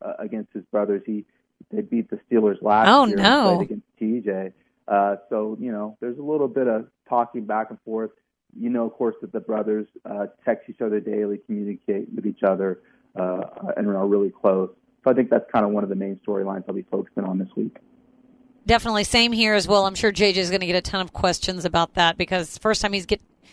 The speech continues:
Speaker 2: getting to play with his, uh, against a brother. They've, uh, he's been hurt both times with the Steelers and with the Chargers. So very much looking forward to it. All right, Eric, thank you so much. Eric Williams covering the Chargers out for E S P N out there in California. Thanks so much, and we'll talk on Sunday.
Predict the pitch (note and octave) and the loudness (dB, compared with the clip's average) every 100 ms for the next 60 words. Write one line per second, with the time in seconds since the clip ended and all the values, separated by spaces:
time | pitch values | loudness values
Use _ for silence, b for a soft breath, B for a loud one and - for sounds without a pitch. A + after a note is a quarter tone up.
0 | b A3+ A#3 - A3 G3+ F#3 - G3 F3 | b 0 4 6 6 4 -4 0 2 2
1 | F#3+ G#3 G#3+ G3+ F3 A3+ C4+ F3+ - - | 4 0 0 0 4 4 4 2 -4 -8
2 | F#3 F3 - F#3+ F3 G3+ F#3+ F#3 G#3+ G#3 | -8 -8 -6 -2 -2 -2 -4 -2 0 0
3 | F#3 F3+ - F3+ F3 E3 b b b - | 0 0 -2 -6 -6 -10 b b b -4
4 | F#3 G3 - F#3 F#3 - F#3+ G3 F#3+ F3 | -2 0 0 0 0 0 -6 -6 -6 -6
5 | - F#3 E3+ D#3+ - E3+ D#3+ - b b | -4 -4 -4 -4 -2 -2 -4 -8 b b
6 | _ - G#3+ G#3+ G3+ G3+ G3 G3 - F#3+ | _ -2 0 2 0 -2 -2 -4 0 2
7 | F#3+ G3 A3 A#3 A3 B3 B3+ - C4 C4 | 2 4 6 6 2 2 2 2 -2 0
8 | C#4+ - C4 A#3+ A#3+ - B3 A#3+ - b | -2 2 2 4 2 4 2 2 -6 b
9 | b A3+ B3+ B3 A3 A3+ A3+ A3 - A3 | b 2 4 2 2 2 2 0 4 2
10 | G3 G3+ G3+ - G3+ G3+ G3+ - G#3 G3 | 4 4 4 2 -2 0 0 0 -2 0
11 | F#3+ F#3 - F#3 F#3 F#3+ F#3 - F#3+ F#3 | 0 0 0 0 0 0 0 0 -2 0
12 | A#3 A#3+ B3+ B3+ A#3+ G#3+ G#3 G#3 A3 G#3+ | 0 0 0 2 2 0 0 2 4 2
13 | - G#3 G#3+ C4 E4 C#4 F3+ | -4 -6 -4 -2 2 2 0